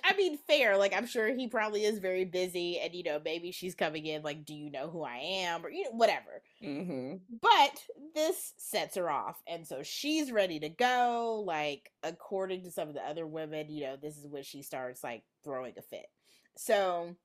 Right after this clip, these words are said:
Speaker 1: Crystal and Lisa are like, "Okay, like, well, let's call the car and we'll go." But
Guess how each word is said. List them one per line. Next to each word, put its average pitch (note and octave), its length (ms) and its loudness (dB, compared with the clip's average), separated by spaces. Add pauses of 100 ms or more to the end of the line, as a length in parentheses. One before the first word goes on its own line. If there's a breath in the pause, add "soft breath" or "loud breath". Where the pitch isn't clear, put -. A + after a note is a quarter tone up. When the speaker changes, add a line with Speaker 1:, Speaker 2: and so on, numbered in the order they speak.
(720)
Speaker 1:
Crystal B3+ 840 2
and F3+ 880 2
Lisa B3 440 2
are F3 240 0
like, E3 180 -2
"Okay, G3+ 300 2
like, E3+ 180 -2
well, E3 120 -6
let's F3 360 -6
call E3+ 240 -4
the D3+ 80 -8
car C#3 480 -4
and D3 140 -8
we'll C3+ 140 -8
go." - 420 -8 (500)
But F3+ 320 4